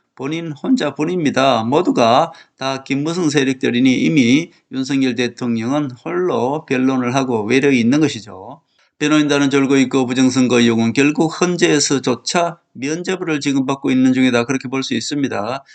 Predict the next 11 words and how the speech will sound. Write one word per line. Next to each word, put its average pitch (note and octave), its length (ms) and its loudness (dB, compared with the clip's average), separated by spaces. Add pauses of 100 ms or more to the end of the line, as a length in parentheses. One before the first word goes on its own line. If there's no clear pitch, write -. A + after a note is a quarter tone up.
(180)
가장 E3+ 460 -2
제가 E3 300 0
아쉬운 E3+ 300 2
것은 C3 480 0
노태학 C#3 380 -2
선관위원장은 C3+ 760 2
임기가 D#3 540 0
끝나갑니다. D#3+ 920 0
그런데 F3 360 2
윤석열 D#3 400 6
대통령은 B2+ 800 -2